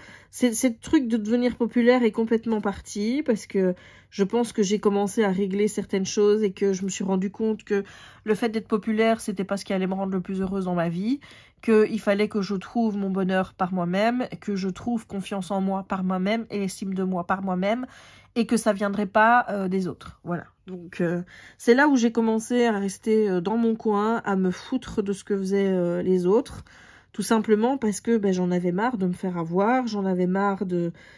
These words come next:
de souffrir à cause, euh, de dramas, euh, de problèmes ou de, de, voilà. Donc, euh, voilà. Maintenant, euh, on en est où ?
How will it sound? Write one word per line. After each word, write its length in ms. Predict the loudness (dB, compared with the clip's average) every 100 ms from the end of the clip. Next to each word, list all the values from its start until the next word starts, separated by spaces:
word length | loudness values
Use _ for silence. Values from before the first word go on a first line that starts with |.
| -20 _ -2
de 60 |
souffrir 680 | 0 0 -6 -2 2 2 0
à 100 | -2
cause, 440 | 0 4 4 4 2
euh, 240 | 2 0 -6 -12 _ _ _ -2
de 100 | -2
dramas, 540 | 0 0 0 0 -2
euh, 140 | -4 -8 -12 _ _ _ -8 -8 -14 _
de 160 | -6 -4
problèmes 720 | -4 -6 -4 -4 -4 -4 -4
ou 80 | -6
de, 260 | -2 -2 -2
de, 140 | -6
voilà. 240 | -8 -10 -12 -20 _
Donc, 340 | -6 -4 -4 -2
euh, 180 | 0 -2 -6 -12 -20 _ _ _ _ _ _ -20 -20 -20 _ _ _ _
voilà. 200 | 0 0 2
Maintenant, 720 | 0 2 4 4 6 4 2
euh, 720 | 4 4 4 4 4 4 0 -2 -2
on 160 | 2
en 160 | 4 4
est 140 | 6
où ? 160 | 6 4